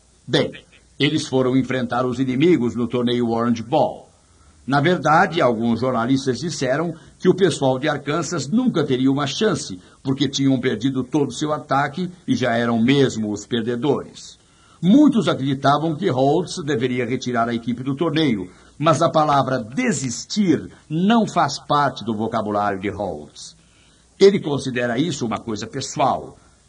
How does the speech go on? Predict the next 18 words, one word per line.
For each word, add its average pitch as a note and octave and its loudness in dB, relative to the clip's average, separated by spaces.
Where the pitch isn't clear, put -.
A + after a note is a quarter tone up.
Quero G3+ 4
enfatizar D3 -2
uma C3+ 0
coisa, B2 0
meus F2+ -8
amigos. - -18
Não G#3+ 2
é G3+ 2
o C#3+ 0
que C#3 -6
acontece G#2+ -6
a G#2 -4
vocês, A#2 -4
porque A#2+ -8
as - -8
coisas A2+ -4
vão C3 2
acontecer. F2 -10